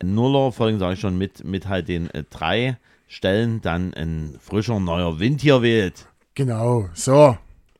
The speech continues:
Speaker 2: Erster März, März dreiundsiebzig in Mülheim an der Ruhr wurde das Rhein-Ruhr-Zentrum als erstes komplett überdachtes Einkaufszentrum eröffnet. Sechster März dreiundsiebzig, alle europäischen Fluglinien stellten den Flugverkehr nach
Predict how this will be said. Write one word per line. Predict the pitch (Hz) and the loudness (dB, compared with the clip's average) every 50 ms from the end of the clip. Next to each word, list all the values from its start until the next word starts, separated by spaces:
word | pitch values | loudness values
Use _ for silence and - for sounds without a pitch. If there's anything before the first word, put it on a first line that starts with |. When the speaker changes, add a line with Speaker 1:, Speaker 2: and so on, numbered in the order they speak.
| _ _ _ _ _ _ - | _ _ _ _ _ _ -2
Speaker 2:
Erster | 139 160 - - 160 | -2 -2 0 0 2
März, | 147 147 160 156 - - | 2 4 2 2 -2 -4
März | 131 135 147 139 - - | -2 -2 -2 -2 -4 -6
dreiundsiebzig | - 127 123 123 120 113 156 160 - - 170 139 131 | -4 -2 -2 0 0 -2 -2 -4 -4 -8 -8 -6 -4
in | 123 120 | -2 -2
Mülheim | 127 143 143 139 135 120 | -2 0 0 -2 -2 -2
an | 123 113 | -4 -4
der | 113 104 | -4 -2
Ruhr | 113 135 156 139 | 0 -2 0 0
wurde | 123 120 117 | -2 -4 -4
das | - 117 101 - 104 | -4 -6 -8 -8 -8
Rhein-Ruhr-Zentrum | 104 110 135 170 180 156 139 170 180 - - - 160 165 - 151 156 147 | -4 -2 0 0 0 0 0 0 -2 -2 -2 -4 -4 -4 -4 -6 -8 -6
als | - 104 110 - | -6 -8 -8 -8
erstes | - 113 147 160 - - 170 165 - - - | -6 -6 -6 -6 -4 -6 -8 -6 -6 -8 -8
komplett | - 127 117 104 131 143 139 - | -8 -8 -4 0 0 0 0 -2
überdachtes | 135 117 123 - - 127 - - 127 - | -4 -6 -4 -4 -6 -6 -8 -10 -12 -12
Einkaufszentrum | - - 127 131 - 127 117 - - - 120 113 104 98 104 101 92 | -10 -10 -10 -8 -8 -10 -10 -10 -12 -10 -10 -10 -10 -10 -10 -12 -12
eröffnet. | 67 73 85 - 90 82 - - _ _ _ _ _ _ _ - - - - - _ _ | -12 -14 -16 -16 -16 -18 -18 -20 _ _ _ _ _ _ _ -20 -20 -20 -20 -20 _ _
Sechster | - - 139 156 - - 175 165 | -6 -4 -4 -4 -2 -4 -2 -2
März | 165 160 - - | -2 -4 -4 -6
dreiundsiebzig, | - 147 151 156 151 139 156 - - - 131 117 - | -4 -2 -2 -2 -2 -4 -6 -8 -8 -12 -12 -8 -6
alle | - 143 160 | -2 0 2
europäischen | 147 147 135 131 120 - 131 135 131 127 120 | 2 2 2 0 0 0 0 0 -2 -4 -6
Fluglinien | - - 143 143 - - 156 160 156 151 135 | -4 -2 -4 -4 -4 -4 -4 -4 -2 -4 -6
stellten | - - 123 127 127 123 | -6 -6 -6 -6 -4 -4
den | 123 113 | -6 -8
Flugverkehr | - - 147 147 - - 139 - 147 139 135 | -6 -6 -6 -6 -6 -8 -10 -6 -4 -4 -2
nach | 127 113 110 123 139 131 - - | -2 -2 -2 -4 -4 -6 -10 -16